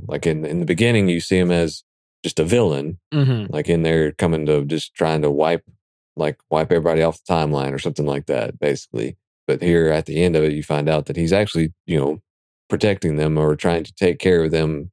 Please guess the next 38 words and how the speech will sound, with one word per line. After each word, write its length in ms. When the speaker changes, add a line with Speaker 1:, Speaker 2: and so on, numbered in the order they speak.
Speaker 1:
as 180
much 240
as 60
possible 500
and 100
actually, 340
like, 180
a 40
little 220
guardian 540
almost 460
or 60
something. 420
Speaker 2:
Yeah. 360
Speaker 1:
And 100
<laughs> 360
the 80
other 180
thing 140
I 40
will 140
say 180
too 200
that 120
I 60
like, 360
that 100
I 20
thought 200
was 120
kinda 240
cool 240
in 80
this 220
storyline 500
was 120
just 280
that, 220